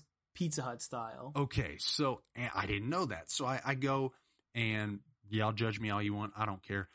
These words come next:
Speaker 2: So I had pre-logged this food because of some, some goals that I've got with, with physical and stuff like that, my physical appearance and things like that, how I feel, yada, yada.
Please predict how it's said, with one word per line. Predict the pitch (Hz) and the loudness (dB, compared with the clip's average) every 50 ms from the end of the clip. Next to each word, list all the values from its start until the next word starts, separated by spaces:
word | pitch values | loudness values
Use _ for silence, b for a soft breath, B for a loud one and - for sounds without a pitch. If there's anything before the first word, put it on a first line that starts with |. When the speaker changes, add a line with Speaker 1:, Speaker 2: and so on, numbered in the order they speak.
| b b b b | b b b b
Speaker 2:
So | - 135 | 0 0
I | 131 123 127 | 2 2 2
had | 127 113 - - | 2 0 0 0
pre-logged | - 147 147 147 127 113 110 110 110 107 95 85 87 | 0 2 2 0 2 2 2 2 2 2 0 -2 -4
this | 101 98 87 - | -2 -2 0 0
food | - - 92 87 82 85 - | -2 -2 -2 -4 -4 -4 -6
because | - 101 98 - 101 98 92 92 - - - - _ _ _ _ - | -6 -6 -2 -2 -2 -2 -2 -2 -4 -4 -4 -8 _ _ _ _ -10
of | 92 90 - | -6 -4 -2
some, | - - 98 92 90 87 82 _ - | -2 -2 -2 -4 -6 -8 -10 _ -6
some | - - 101 90 | -6 -4 -2 -2
goals | 98 87 90 90 90 | -2 -2 -2 -2 -2
that | 92 92 | -4 -4
I've | 85 - | -4 -2
got | - 82 85 85 | -2 -2 -2 -2
with, | 85 90 85 - _ _ _ - | -2 -6 -8 -10 _ _ _ -8
with | 85 82 - _ _ _ _ _ _ _ _ _ _ _ _ - - - _ _ _ - | -8 -8 -10 _ _ _ _ _ _ _ _ _ _ _ _ -20 -20 -20 _ _ _ -2
physical | 107 95 87 87 - 87 85 | -2 -2 -2 -2 -4 -6 -4
and | 82 82 | -4 -2
stuff | - - - 78 - | -2 -2 -2 -2 -2
like | 90 87 - - | -4 -4 -4 -4
that, | 87 82 - - | -4 -4 -4 -6
my | 87 85 | -8 -4
physical | - 101 90 95 87 - 87 85 82 82 95 _ _ _ - | -4 -4 -2 -4 -4 -4 -4 -4 -4 -6 -8 _ _ _ -14
appearance | - 87 - - 92 87 80 - - | -4 0 0 0 0 -2 -8 -8 -10
and | 85 80 | -10 -8
things | 87 85 82 - | -8 -8 -6 -6
like | 82 78 | -6 -4
that, | - 85 85 85 | -4 -4 -2 -2
how | 82 82 | -2 -2
I | 82 82 | -2 -2
feel, | - 92 90 85 | -4 -4 -4 -4
yada, | 82 82 80 78 80 | -4 -4 -4 -4 -4
yada. | 82 85 80 80 | -4 -4 -4 -6